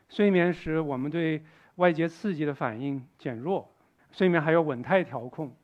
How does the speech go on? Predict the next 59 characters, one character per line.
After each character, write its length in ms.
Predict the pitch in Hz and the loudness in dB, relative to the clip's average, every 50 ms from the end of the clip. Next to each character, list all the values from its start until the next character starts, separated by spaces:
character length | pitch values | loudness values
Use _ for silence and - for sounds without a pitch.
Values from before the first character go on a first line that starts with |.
| _ _ _ _ _ _ _ _ _ _ | _ _ _ _ _ _ _ _ _ _
简 180 | - 143 135 139 | -4 -2 0 2
单 140 | 170 202 | 2 2
的 100 | 233 233 | 2 2
说， 260 | 196 202 196 196 190 - - - | 2 2 0 0 0 -2 -6 -12
少 260 | - - 156 135 139 | -6 -2 -2 -2 -2
睡 160 | 135 - 185 | -2 -4 -4
多 220 | 170 160 190 190 190 | -4 -2 -2 -4 -4
补， 160 | 160 135 113 110 - _ _ _ _ _ | -6 -10 -16 -18 -20 _ _ _ _ _
人 180 | - 151 156 | -4 -2 0
的 80 | 185 202 | 2 2
一 160 | 196 185 185 | 2 2 0
生 400 | 180 156 - 190 185 196 190 202 220 _ _ _ _ | -2 -2 0 0 0 0 -2 -6 -10 _ _ _ _
有 120 | - 139 120 | -12 -12 -8
三 220 | - - 185 185 | -4 -2 -2 0
分 120 | 190 202 196 | 0 -2 -2
之 120 | 175 202 | -4 -4
一 160 | 208 220 247 | -4 -2 0
的 100 | 220 214 | 0 0
时 240 | 180 - - - 131 | 0 -2 -8 -14 -12
间 320 | 120 127 131 135 131 139 - _ _ _ _ _ _ _ | -10 -8 -8 -8 -8 -10 -14 _ _ _ _ _ _ _
在 140 | _ - 131 | _ -12 -12
睡 200 | 127 - - 151 | -10 -8 -8 -8
眠。 300 | 131 120 113 104 104 120 - _ _ _ _ _ _ _ _ _ _ _ - | -8 -8 -12 -14 -18 -20 -20 _ _ _ _ _ _ _ _ _ _ _ -6
也 100 | 143 156 | -4 -2
就 80 | 196 | 0
是 80 | 214 208 | -2 -2
说， 280 | - 220 214 208 208 208 - _ _ _ - | 0 0 2 2 2 0 -2 _ _ _ -12
一 100 | 165 170 | -6 -2
个 100 | 175 190 | 0 2
人 100 | 196 196 | 2 0
活 200 | 185 - 175 170 | -2 -2 -2 0
到 140 | 185 185 | 2 2
九 240 | 180 - 156 127 113 | 0 -2 -6 -8 -10
十 100 | 113 131 | -10 -16
岁， 300 | 151 - 175 165 156 143 - _ _ _ _ _ _ _ _ | -14 -8 -8 -6 -6 -8 -10 _ _ _ _ _ _ _ _
那 100 | - 156 | -8 -6
他 160 | - 175 175 | -4 -4 -4
就 120 | 165 170 | -4 -6
睡 180 | 156 - 185 170 | -6 -6 -6 -4
了 80 | 156 | -4
三 260 | 147 - 202 202 226 226 | -4 -4 -2 -2 -2 -2
十 140 | 220 - | -4 -8
年。 160 | 165 117 104 123 - _ _ _ _ _ _ _ _ _ _ _ _ _ _ _ - | -12 -12 -12 -16 -20 _ _ _ _ _ _ _ _ _ _ _ _ _ _ _ -2
大 120 | - 180 | 0 0
家 160 | 180 180 180 | 2 4 2
可 160 | 175 - - 160 | 2 0 -2 -4
能 160 | 143 143 160 | -4 -4 -4
都 200 | 151 190 214 254 | -2 -2 -2 0
有 120 | 233 175 | 0 -2
这 120 | 139 135 151 | -2 0 -2
样 140 | 147 135 | -2 -2
的 300 | 135 127 123 120 117 120 120 _ _ _ | -4 -6 -8 -10 -12 -14 -16 _ _ _
经 180 | _ - 147 151 | _ -6 -4 -4
验： 260 | 151 151 143 120 131 _ _ - | -2 -2 -4 -4 -8 _ _ -10
一 140 | 175 160 | -4 2
夜 300 | 180 190 185 180 170 151 147 | 6 6 6 6 6 2 -2
没 120 | 156 143 160 | -4 -4 -4
睡 160 | - - 190 | 0 0 0
好， 400 | 151 - 117 110 117 123 - | 0 0 -2 -4 -6 -8 -8